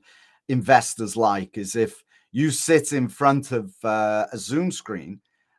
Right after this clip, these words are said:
and just explain what's going on, right? Record yourself explaining what's going on, or put, get a partner together with you. You can talk, one of your business partners, you can talk about what's going on and how you're dealing with it,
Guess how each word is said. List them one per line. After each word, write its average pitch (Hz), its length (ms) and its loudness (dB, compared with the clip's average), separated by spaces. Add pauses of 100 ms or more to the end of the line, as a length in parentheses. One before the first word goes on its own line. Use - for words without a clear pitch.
and 143 280 2
just 156 320 -4
explain 180 540 -2
what's 113 260 -2
going 156 300 2
on, 139 180 0
right? 135 240 4
Record 151 400 -2
yourself 131 460 -4
explaining 123 640 -4
what's 113 300 -4
going 104 300 -4
on, 101 220 -4
or 90 180 -4
put, - 200 -18 (100)
get 113 160 -8
a 104 60 -6
partner 107 460 -6
together 101 360 -10
with 95 220 -8
you. 98 220 -8 (480)
You 127 160 -2
can 120 160 -4
talk, 123 340 -2
one 131 180 2
of 113 80 -2
your 110 100 -4
business 110 360 -4
partners, 101 480 -4
you 110 80 -16
can 92 120 -18
talk 131 280 -2
about 110 300 0
what's 113 260 -6
going 110 320 -4
on 101 220 -2
and 90 100 -8
how 113 140 -6
you're 104 160 -8
dealing 95 320 -6
with 90 180 -8
it, 92 140 -8